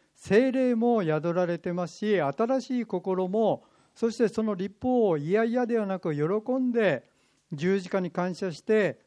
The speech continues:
守りたいという心までくださるということが、この心に記されたということの意味です。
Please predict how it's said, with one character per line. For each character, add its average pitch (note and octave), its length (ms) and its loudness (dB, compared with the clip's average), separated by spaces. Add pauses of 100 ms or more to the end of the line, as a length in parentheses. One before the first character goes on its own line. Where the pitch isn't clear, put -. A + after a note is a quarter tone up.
(880)
守 E3 340 2
り G3 80 -4
た B3+ 180 8
い C#4+ 80 2
と A#3 140 -4
い G#3 60 2
う F#3+ 60 -2
心 G#3 440 0
ま A#3+ 160 0
で C4 100 -2
く - 140 -6
だ E3 100 2
さ F3 180 0
る F#3+ 120 0
と F3 160 -4
い C#3+ 140 2
う C3+ 80 0
こ D#3 120 -4
と D#3 160 -4
が、 G3 360 0 (400)
こ D3+ 140 -2
の B2+ 140 0
心 C3 400 -4
に B2+ 120 -4
記 C#3+ 340 -2
さ D3+ 180 -4
れ D3+ 140 -4
た G3 160 -8
と - 180 -10
い C#3+ 280 0
う C3 140 -8 (600)
こ - 140 -8
と C3+ 140 -2
の B2 120 -2
意 B2 120 0
味 A#2+ 100 -8
で C#3 140 -16
す。 - 280 -20